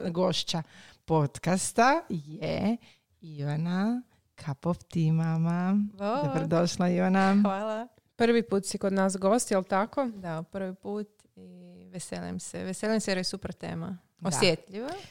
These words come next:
Speaker 1: Da.
Speaker 2: ali super
Speaker 3: Da.
Speaker 2: tema.
Speaker 3: Pa ovaj podcast snimamo povodom Dana žena, a pričat ćemo upravo o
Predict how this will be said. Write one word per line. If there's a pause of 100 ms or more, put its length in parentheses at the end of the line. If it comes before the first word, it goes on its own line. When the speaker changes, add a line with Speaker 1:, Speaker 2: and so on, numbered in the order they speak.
(280)
Speaker 1:
Da.
Speaker 2:
ali
super
Speaker 3:
Da.
Speaker 2:
tema. (600)
Speaker 3:
Pa
ovaj
podcast
snimamo (140)
povodom
Dana
žena, (200)
a
pričat
ćemo
upravo (160)
o